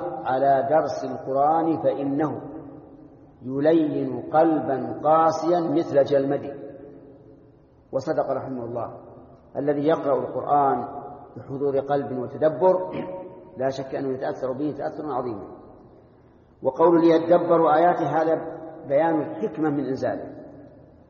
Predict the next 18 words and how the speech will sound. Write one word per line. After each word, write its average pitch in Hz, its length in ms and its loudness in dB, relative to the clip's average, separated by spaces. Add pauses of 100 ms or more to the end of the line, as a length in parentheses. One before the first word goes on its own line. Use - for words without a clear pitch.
(240)
أن 156 140 2
نتدبر 147 520 0
آياته، 127 500 2 (760)
لا 185 300 6
أن 156 180 0
نقرأه 135 500 2
بدون 135 360 -6
تدبر 143 960 0
ولا 139 140 2
تفهم 147 380 -2
لمعناه، 143 400 -4 (880)
لأننا 160 380 4
لو 160 120 6
قرأناه 151 540 2
هكذا 143 340 2 (760)
ما 196 60 0
استفدنا 147 460 -6
منه. 98 180 -14